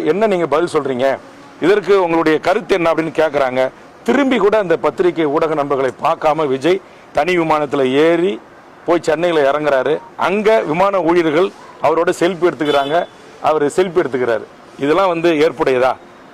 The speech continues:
ஒரு பத்திரிகையாளர்களை சந்திக்க மறுக்கிறீங்க. காவல்துறை, நீதிமன்றங்கள் போட்ட உத்தரவுகளை மீறி உங்க தொண்டர்கள் நடந்து கொள்கிறார்கள். கர்ப்பிணி பெண்கள், குழந்தைகள்,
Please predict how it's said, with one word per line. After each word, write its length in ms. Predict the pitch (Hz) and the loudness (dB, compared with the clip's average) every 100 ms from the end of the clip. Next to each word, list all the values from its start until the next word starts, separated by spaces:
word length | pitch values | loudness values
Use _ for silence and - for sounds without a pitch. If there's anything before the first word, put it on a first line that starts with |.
| - | -8
ஒரு 100 | 120 151 | -2 -2
பத்திரிகையாளர்களை 680 | 151 196 175 170 147 147 131 - - - - | 0 0 0 0 0 2 0 -2 -14 -20 -4
சந்திக்க 320 | 147 170 196 170 139 | -2 0 0 0 0
மறுக்கிறீங்க. 420 | 156 143 131 143 170 - - - - | 0 -2 -2 -2 -4 -8 -20 -16 -2
காவல்துறை, 500 | 143 185 196 180 180 185 - 143 | 0 0 -2 0 2 2 0 -2
நீதிமன்றங்கள் 640 | 185 170 156 156 147 127 | 0 0 0 0 -2 0
போட்ட 180 | 151 135 139 | -2 0 -4
உத்தரவுகளை 460 | 139 185 156 156 156 - - - 147 | 0 -2 2 0 0 -4 -16 -10 -2
மீறி 220 | 190 190 | 2 2
உங்க 140 | 165 147 143 | 0 0 0
தொண்டர்கள் 360 | 156 160 156 | 0 -2 0
நடந்து 200 | 135 170 | 0 0
கொள்கிறார்கள். 520 | 151 135 131 120 127 147 - - - - | -2 0 0 0 -2 -4 -8 -20 -18 -6
கர்ப்பிணி 320 | 160 160 214 165 | -4 0 -2 0
பெண்கள், 340 | 175 165 170 175 - - - | 0 2 2 0 -4 -16 -2
குழந்தைகள், 500 | 170 196 190 147 165 | 0 2 2 2 0